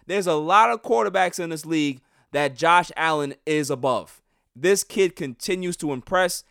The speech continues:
He's very good. He's gonna continue to get better. His arm is tremendous, and his athleticism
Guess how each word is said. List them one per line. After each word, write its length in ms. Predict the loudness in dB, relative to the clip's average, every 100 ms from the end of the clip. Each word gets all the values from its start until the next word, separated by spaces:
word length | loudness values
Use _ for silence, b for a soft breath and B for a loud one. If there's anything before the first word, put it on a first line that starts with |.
| _
He's 200 | -10 -10
very 360 | 0 4 4 2
good. 420 | 2 2 2 -2 _ -10
He's 160 | -8
gonna 180 | -4 -6
continue 480 | -6 -10 -8 -6 -4
to 100 | -4
get 280 | -6 -6 0
better. 380 | 2 4 0 -4 _
His 220 | -8 -6 -4
arm 360 | 0 4 6 4
is 200 | -2 -8
tremendous, 800 | -8 -8 -4 -2 -2 -2 -4 -6 _ _
and 160 | -6 -4
his 220 | -4 -4 2
athleticism 1040 | 2 2 0 2 2 -2 -4 -4 -6